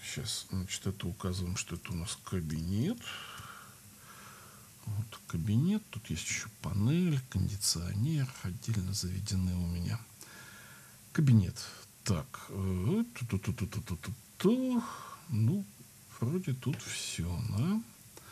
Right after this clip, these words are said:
Так, создаём линк. О, сто процентов. А, важный момент, на самом деле, это в свойствах, э, канала есть. Надо обязательно указывать, ну, здесь всё автоматом взялось,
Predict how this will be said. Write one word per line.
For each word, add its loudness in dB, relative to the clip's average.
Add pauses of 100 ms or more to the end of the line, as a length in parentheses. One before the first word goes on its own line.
(1080)
Так, -4
создаём 2
линк. 6
О, 0 (420)
сто 2
процентов. 2 (480)
А, 2
важный 6
момент, 6
на 0
самом 4
деле, 6
это 4
в 2
свойствах, 2
э, 2
канала 2
есть. 4
Надо 4
обязательно 4
указывать, 2
ну, 0
здесь 2
всё 0
автоматом 0
взялось, 2